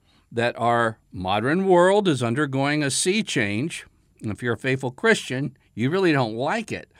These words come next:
because the sea change is from a Christian civilization to a thoroughly secular one, and we're right involved in that process. And you think, "Well, what caused it?" And there's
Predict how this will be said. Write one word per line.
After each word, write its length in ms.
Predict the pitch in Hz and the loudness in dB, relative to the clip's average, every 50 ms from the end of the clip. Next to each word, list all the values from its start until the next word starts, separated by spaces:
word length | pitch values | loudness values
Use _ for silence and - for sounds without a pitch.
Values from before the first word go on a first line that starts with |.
| - - - - - - | -20 -20 -20 -20 -20 -14
because 360 | - 123 110 - 151 147 127 127 | -12 -10 -8 -4 -4 -4 -4 -4
the 120 | 127 123 | -4 -6
sea 320 | - - - 247 285 294 | -6 -4 -2 0 0 0
change 460 | - - - 123 95 92 98 101 101 - | 0 0 -2 -4 -4 -4 -4 -6 -6 -6
is 140 | 117 110 | -6 -6
from 240 | - - 156 143 131 | -4 -4 -2 -2 -2
a 60 | 117 | -2
Christian 520 | - - - 214 226 220 - - 185 151 135 | -2 0 4 4 4 4 2 -2 -2 -2 -2
civilization 1040 | 131 - 151 139 123 120 107 98 92 85 98 92 90 87 - - 110 92 92 107 131 _ _ _ _ _ _ _ - | -2 -2 -4 -2 -2 -2 -4 -4 -4 -4 -6 -6 -6 -6 -8 -8 -10 -8 -8 -10 -12 _ _ _ _ _ _ _ -6
to 160 | - 143 139 | -2 0 0
a 60 | 139 | 0
thoroughly 800 | 135 - _ - 185 190 202 196 196 196 196 196 196 196 190 - _ _ | 0 -4 _ -4 0 2 2 4 4 4 2 2 0 0 -2 -6 _ _
secular 720 | - - - - - 190 165 160 - - 120 110 104 95 | -8 -6 -4 -2 2 2 2 0 2 0 0 0 0 -2
one, 320 | 87 90 87 82 80 80 | -2 -4 -4 -4 -6 -8
and 260 | - - 107 104 104 110 | -10 -6 -6 -4 -2 0
we're 200 | 110 107 104 101 | 0 0 0 0
right 420 | 98 104 117 135 151 165 165 160 - | 0 0 2 2 2 2 0 -4 -4
involved 640 | 151 151 156 151 123 120 123 127 123 123 131 131 131 - | -2 -2 -2 0 0 2 4 4 4 4 2 -2 -6 -8
in 360 | 120 117 120 127 127 127 120 | -6 -4 -2 -2 -2 -2 -2
that 340 | 113 113 117 113 - _ _ | -2 -2 -2 -4 -4 _ _
process. 800 | - - 120 113 113 110 104 - - - 90 71 69 - - - _ _ - - - - - - - | -10 -4 -2 0 2 2 0 -2 -6 -10 -12 -12 -12 -16 -20 -20 _ _ -20 -20 -20 -20 -20 -20 -14
And 120 | - 113 120 | -10 -6 -6
you 80 | 120 | -4
think, 260 | 117 127 120 110 104 107 | -4 -4 -6 -6 -4 -2
"Well, 120 | 113 110 | -2 -2
what 300 | 113 123 151 170 156 _ | 0 0 0 0 -2 _
caused 720 | - - - - - - 240 262 254 233 165 120 98 87 | -12 -14 -12 -10 -2 2 4 6 6 6 4 2 -2 -6
it?" 160 | 90 82 - _ _ _ - | -8 -10 -10 _ _ _ -2
And 300 | 127 131 127 123 107 - _ _ _ _ _ _ _ _ _ - | 0 0 0 0 -2 -8 _ _ _ _ _ _ _ _ _ -4
there's 320 | 123 131 143 139 120 131 | 0 2 2 2 0 -4